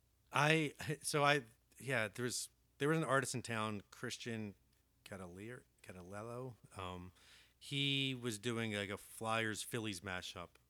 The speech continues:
and I was like, "I wanna do a mashup." <laughs> I, like, went to him, and I did a Fighting Irish Flyer, and, uh, he, I was like, "How do I do this?" He was like, "Just make it." And I was, I was like, "Ah,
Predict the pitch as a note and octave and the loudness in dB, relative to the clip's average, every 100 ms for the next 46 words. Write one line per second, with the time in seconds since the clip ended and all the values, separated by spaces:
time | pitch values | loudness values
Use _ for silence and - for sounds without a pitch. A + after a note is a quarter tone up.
0 | - G2 F#2+ F2+ F2 F#2+ F#2+ F#2 F2+ F2+ | -12 -8 -6 -8 -8 -6 -6 -6 -8 -10
1 | F2 _ - B2 C3 A2+ A#2 G#2+ G#2+ - | -10 _ -8 -4 -2 -2 -4 -4 -6 -6
2 | G#2 G2 - - - - - A#2 A2+ A2 | -8 -8 -10 -10 -10 -10 -4 -2 -2 -4
3 | G#2 F#2 G2+ E2+ - - - - - A2 | -6 -6 -6 -8 -14 -18 -18 -16 -4 -2
4 | A2 A2 G2+ - - A#2+ A2+ A2 G#2+ G#2+ | 0 -2 -4 -6 0 2 2 -2 0 0
5 | G2 F#2+ - - G#2+ G#2 F#2+ D#2 D2 - | 0 -4 -6 -6 2 4 4 -2 -10 -20
6 | _ - F#2+ F2+ F2 E2+ F2+ F#2 F2+ F2+ | _ -10 -8 -8 -8 -12 -8 -8 -6 -6
7 | G2+ G2+ - - - - - D3+ D#3 C#3+ | -4 -6 -10 -18 -20 -8 0 2 4 6
8 | F#3 F#3 E3+ D3 F3+ A2 F2+ G#2 G#2+ - | 8 6 4 4 2 2 0 -4 -4 -4
9 | A2 G2+ A2 A2 - D2+ _ - G#2 G2+ | -6 -2 0 0 -2 -14 _ -10 -6 -4
10 | G2+ G2 E2+ - _ - - - - G#2+ | -2 -4 -6 -8 _ -18 -16 -16 -14 -12
11 | G#2 | -12